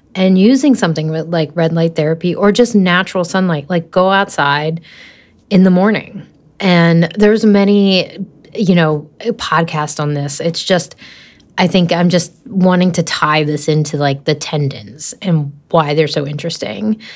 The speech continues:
So I think the most invested people with, like, their health prob-, should have a red light. It's, it's just a m-, really cool device to help your whole body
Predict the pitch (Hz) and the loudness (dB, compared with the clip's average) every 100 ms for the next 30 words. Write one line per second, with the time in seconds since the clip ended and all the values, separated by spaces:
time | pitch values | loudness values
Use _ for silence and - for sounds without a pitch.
0 | - - - - 196 170 165 165 160 156 | -20 -16 -8 -2 2 2 4 2 2 -2
1 | - - - _ _ - 196 220 247 262 | -12 -20 -20 _ _ -6 -2 2 4 4
2 | 262 240 - - 208 214 208 202 190 185 | 2 0 -4 0 2 2 2 2 4 4
3 | 180 220 220 - 202 180 160 156 - 196 | 2 2 0 0 2 2 -2 -4 -2 0
4 | 196 190 190 - - - 180 220 226 254 | 0 -2 -6 -14 -14 -10 -4 0 2 2
5 | 254 254 170 175 175 185 170 - 170 - | -2 -4 0 0 0 -6 -4 -2 -4 -4
6 | 151 180 269 - - - - _ _ _ | -4 -2 -2 -6 -18 -20 -20 _ _ _
7 | _ - 202 214 196 - 208 - 254 202 | _ -2 0 0 -4 -8 -4 0 2 2
8 | 196 170 156 135 - - _ - 190 - | 0 0 -2 -4 -10 -18 _ -6 -6 -6
9 | - 202 - 226 - 180 165 156 - _ | -6 -4 0 0 2 2 2 -2 -12 _
10 | _ _ 214 190 175 _ - 220 226 202 | _ _ 0 0 -4 _ 0 2 4 0
11 | - - 170 160 147 151 143 143 - 160 | -4 0 2 2 0 0 0 -4 -4 -4
12 | 135 - 156 147 - 156 135 - 165 151 | -4 -2 -2 -2 -4 -4 -4 0 2 2
13 | 147 139 139 135 | 0 -2 -4 -4